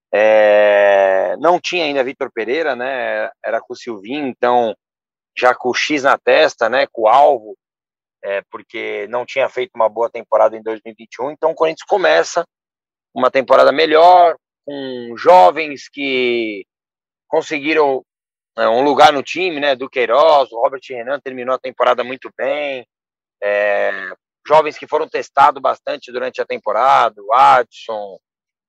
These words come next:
é, o Piton, que novamente jogou ba-, mais do que deveria ter jogado, mais do que jogou com o Silvinho, né? E acho que pode continuar evoluindo. E o Corinthians contratou Fausto Vera,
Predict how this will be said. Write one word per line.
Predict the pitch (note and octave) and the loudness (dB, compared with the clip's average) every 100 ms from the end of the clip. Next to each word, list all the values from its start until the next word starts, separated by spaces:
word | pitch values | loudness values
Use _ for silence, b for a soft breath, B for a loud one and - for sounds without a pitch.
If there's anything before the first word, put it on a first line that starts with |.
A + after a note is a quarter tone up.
| _ | _
é, | F#2 F#2 G2 | -4 -2 0
o | G2+ A2 | -2 -4
Piton, | C3 - C#3+ D3+ | -12 -2 0 0
que | - | -2
novamente | B2 B2+ B2 B2 B2+ - A#2+ A2+ G#2+ | -2 0 -2 -4 -10 -12 -10 -10 -6
jogou | B2+ A#2+ G2 B2+ D#3 | -2 -2 -2 0 2
ba-, | C3 B2+ B2 | 4 2 2
mais | A#2+ C#3 E3 | -2 2 2
do | D3 | 0
que | C#3 | -8
deveria | C3 C3 B2+ B2+ | -8 -6 -2 -2
ter | - B2+ | -2 -4
jogado, | A#2 A#2+ A#2+ A2+ - _ _ _ _ | -2 0 -2 -4 -16 _ _ _ _
mais | C#3 C#3+ | -4 -4
do | |
que | - | -12
jogou | C#3+ C3+ A2 D#3 | -8 -8 -4 -6
com | - A#2 | -6 -12
o | G#2+ | -14
Silvinho, | - A2+ G2+ C#3 E3+ C3 | -14 -14 -10 -8 -4 0
né? | B2+ - _ _ _ _ _ | 2 0 _ _ _ _ _
E | B2 | 4
acho | C3 - | 4 2
que | B2 | -2
pode | - B2 | 0 2
continuar | C3+ C3+ C3 C3 B2+ | -2 -6 0 4 4
evoluindo. | A#2 A#2+ A2 D3 E3 D#3+ D#3 C#3 _ _ _ _ _ _ - | 4 -2 -6 -8 -8 -6 -6 -6 _ _ _ _ _ _ -12
E | C#3+ D3 C#3+ C#3+ C#3 | -6 -4 -4 -4 -6
o | |
Corinthians | - E3 C3+ | -2 -4 -2
contratou | D3+ C#3+ C3+ C#3+ | -2 0 0 -2
Fausto | C#3 C#3+ - G#2 | 2 0 0 -4
Vera, | G#2 C#3+ - C3 A#2+ G#2+ G#2 G2 | 0 2 4 4 4 2 2 0